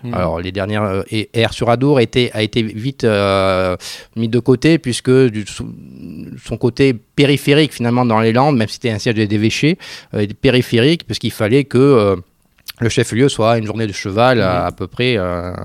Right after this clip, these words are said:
Speaker 2: chaque distance du département. Et donc,
Speaker 1: Oui, oui.
Speaker 2: et donc,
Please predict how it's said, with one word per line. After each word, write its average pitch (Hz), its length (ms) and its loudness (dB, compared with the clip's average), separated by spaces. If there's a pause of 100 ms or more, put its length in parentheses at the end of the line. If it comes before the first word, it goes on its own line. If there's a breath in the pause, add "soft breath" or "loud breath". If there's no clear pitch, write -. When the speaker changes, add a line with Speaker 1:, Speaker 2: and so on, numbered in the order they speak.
(260 soft breath)
Speaker 2:
chaque 113 180 -6
distance 107 340 -8
du 110 120 -8
département. 95 580 -6 (1040 loud breath)
Et 123 80 0
donc, 175 200 2
Speaker 1:
Oui, - 100 2
oui. 113 80 -2 (240)
Speaker 2:
et 127 80 0
donc, 185 480 0